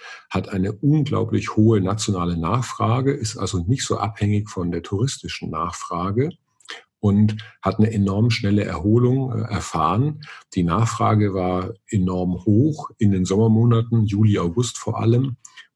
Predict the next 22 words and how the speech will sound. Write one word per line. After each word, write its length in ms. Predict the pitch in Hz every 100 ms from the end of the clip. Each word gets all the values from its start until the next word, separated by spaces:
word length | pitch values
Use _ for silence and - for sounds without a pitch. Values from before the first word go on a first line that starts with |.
| -
Und 380 | 92 98 92
was 200 | - 95
wir 80 | 107
dann 200 | 98 90
gesehen 380 | 87 85 104 107
haben, 240 | 101 101
ist, 320 | 98 101 101 -
dass, 340 | 95 90 - 90
ähm, 280 | 90 90 - - - _
es 120 | - -
sogar 300 | 98 87 87
so 80 |
eine 160 | 95 95
Art 160 | 87 -
Nachholeffekt 1080 | 80 110 131 - 87 87 87 - - -
gab. 320 | - 90 - - - -
Äh, 200 | 90 90 90
viele 340 | - 120 113
Anbieter 480 | 92 117 123 117 104
waren 440 | 85 90 98 95 - _
ausgelastet, 880 | - 107 117 - 110 101 104 - 104
waren, 360 | 90 87 87